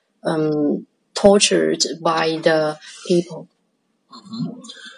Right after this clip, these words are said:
Speaker 2: Do you think it's cruel to keep wild animals in zoos?
Speaker 1: Yeah, of course. Mm, because, um,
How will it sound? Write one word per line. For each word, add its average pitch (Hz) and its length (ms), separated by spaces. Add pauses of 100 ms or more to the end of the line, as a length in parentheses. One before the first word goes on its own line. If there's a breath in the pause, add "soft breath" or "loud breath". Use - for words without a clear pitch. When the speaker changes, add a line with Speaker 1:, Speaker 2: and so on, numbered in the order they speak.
(100)
Speaker 2:
Do 180 100
you 190 60
think - 320
it's - 200
cruel - 840
to - 120
keep 101 240
wild 110 360
animals 104 520
in 101 160
zoos? 95 500 (1040)
Speaker 1:
Yeah, 226 300 (180)
of 202 100 (140)
course. 190 500 (540)
Mm, 185 400
because, 190 480 (420 soft breath)
um, 185 200